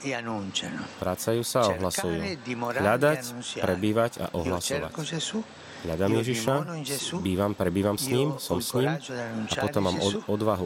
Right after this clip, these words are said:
Speaker 2: ohlasovať Ježiša.
Speaker 1: Quel primo incontro con Gesù
Speaker 2: To prvé
Speaker 1: dei
Speaker 2: stretnutie s
Speaker 1: discepoli
Speaker 2: Ježišom bolo
Speaker 1: fu un'esperienza
Speaker 2: takým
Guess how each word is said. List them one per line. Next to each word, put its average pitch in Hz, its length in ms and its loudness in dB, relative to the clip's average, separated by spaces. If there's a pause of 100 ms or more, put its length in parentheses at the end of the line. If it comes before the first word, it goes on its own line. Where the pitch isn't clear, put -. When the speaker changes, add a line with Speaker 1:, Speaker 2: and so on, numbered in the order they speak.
(140)
Speaker 2:
ohlasovať 104 480 2
Ježiša. 78 400 -6
Speaker 1:
Quel 95 80 -2
primo 214 240 -2
incontro 185 480 -2
con 147 160 2
Gesù 135 400 2
Speaker 2:
To 240 80 4
prvé 160 240 4
Speaker 1:
dei - 80 -2
Speaker 2:
stretnutie 139 440 4
s 104 40 4
Speaker 1:
discepoli 113 160 4
Speaker 2:
Ježišom 139 320 2
bolo 107 220 4 (100)
Speaker 1:
fu 92 160 -2
un'esperienza 160 400 0
Speaker 2:
takým 135 220 4